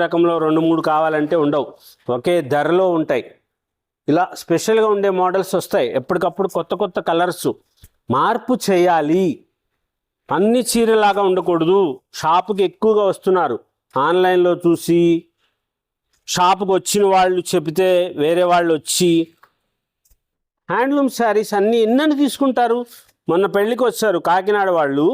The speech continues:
వాళ్ళు దగ్గర దగ్గర అరవై చీరల దాకా తీసుకున్నారు. "ఎన్నని తీసుకుంటాము, ఎన్నని తీసుకుంటామని" పది సార్లు అన్నారు ఆ మాట, అయినా తీసుకుంటూనే ఉన్నారు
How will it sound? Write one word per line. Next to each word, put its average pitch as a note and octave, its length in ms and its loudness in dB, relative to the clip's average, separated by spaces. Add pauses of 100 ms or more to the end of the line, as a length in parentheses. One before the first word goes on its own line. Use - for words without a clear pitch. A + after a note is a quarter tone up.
(580)
వాళ్ళు F#3 280 0
దగ్గర F#3+ 280 0
దగ్గర G#3+ 240 0 (800)
అరవై F#3+ 300 2 (300)
చీరల C4 400 0
దాకా B3 260 0
తీసుకున్నారు. D#3 540 -2 (640)
"ఎన్నని D4 420 2
తీసుకుంటాము, B3 640 0 (120)
ఎన్నని C4 380 -2
తీసుకుంటామని" A3 680 -2
పది F#3+ 260 -2
సార్లు B3 360 0
అన్నారు F#3 300 0
ఆ - 100 -2
మాట, C#3+ 180 -2 (460)
అయినా G#3 220 2 (140)
తీసుకుంటూనే F#3 680 0 (120)
ఉన్నారు D#3+ 240 0